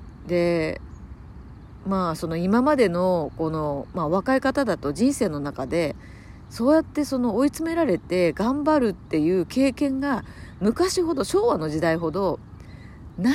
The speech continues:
いんじゃないかなって思うんですよ。理不尽な状態とかね。で、それに対しての体制があんまりないところに持ってきて、いきなりこう、社会にね、放り出されて、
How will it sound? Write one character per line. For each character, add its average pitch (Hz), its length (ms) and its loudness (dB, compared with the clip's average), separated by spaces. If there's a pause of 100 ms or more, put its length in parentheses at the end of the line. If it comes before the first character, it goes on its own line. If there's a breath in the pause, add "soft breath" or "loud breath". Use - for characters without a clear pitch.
い 494 140 -2
ん 269 80 2
じ 202 100 2
ゃ 214 60 4
な 208 160 4
い 180 60 0
か 170 160 2
な 180 140 -2
っ - 20 -6
て - 280 -2
思 180 220 2
う 165 40 0
ん - 20 -4
で 151 80 -4
す - 80 -4
よ。 170 40 0
理 226 120 6
不 453 180 6
尽 240 240 4
な 156 120 -2
状 175 260 2
態 170 180 0
と 160 100 -4
か 143 120 -8
ね。 - 180 -8 (680 loud breath)
で、 285 80 0
そ 294 180 2
れ 403 160 6
に 403 80 0
対 427 200 2
し - 20 -8
て 190 80 0
の 147 80 -6
体 285 300 2
制 311 240 0
が 220 120 0
あ 170 80 -4
ん 262 120 -4
ま 330 120 0
り 302 120 2
な 302 240 0
い 175 420 -2 (640 loud breath)
と 247 100 0
こ 311 140 4
ろ 330 60 4
に 254 100 6
持 247 120 4
っ 254 40 0
て 208 180 0
き - 120 -12
て、 247 320 2 (1300 loud breath)
い 196 80 -2
き 262 120 2
な 285 140 8
り 277 80 4
こ 240 680 2
う、 - 200 -16
社 214 180 2
会 156 180 -2
に - 120 -12
ね、 190 120 -6
放 180 220 -2
り 156 80 -2
出 165 120 -4
さ 175 120 -4
れ 135 100 -4
て、 - 240 -12